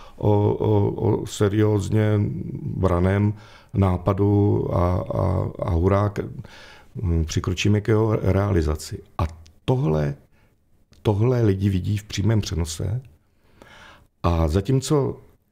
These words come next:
eh, dřív procházela taková ta metoda vařené žáby nebo salámová metoda, tak tato hurá metoda, eh, musíme to rychle stihnout, eh,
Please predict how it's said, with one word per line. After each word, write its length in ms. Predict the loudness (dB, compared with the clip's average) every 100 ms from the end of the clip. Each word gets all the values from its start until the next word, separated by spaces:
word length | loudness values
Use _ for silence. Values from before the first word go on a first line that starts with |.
| _
eh, 300 | -10 -4 -2
dřív 340 | 0 0 0
procházela 720 | -2 -2 0 0 0 0 0
taková 300 | 0 0 0
ta 100 | 2
metoda 360 | 0 0 2 0
vařené 420 | 2 2 2 2
žáby 540 | 2 2 2 2 2 0 -8 -20 -6
nebo 160 | -4 -2
salámová 640 | 0 2 2 2 2 2
metoda, 560 | 2 0 0 0 0 -4 -10 -20 -20 -20 -10
tak 180 | -4 -4
tato 260 | -2 0 0
hurá 600 | 0 0 2 4 4 2
metoda, 460 | 0 0 0 0
eh, 520 | -4 -14 -20 -20 _ 0 0 2
musíme 340 | 2 2 2 0
to 100 | 0
rychle 240 | 0 -2
stihnout, 560 | -2 2 2 4 0 -2
eh, 240 | -8 -6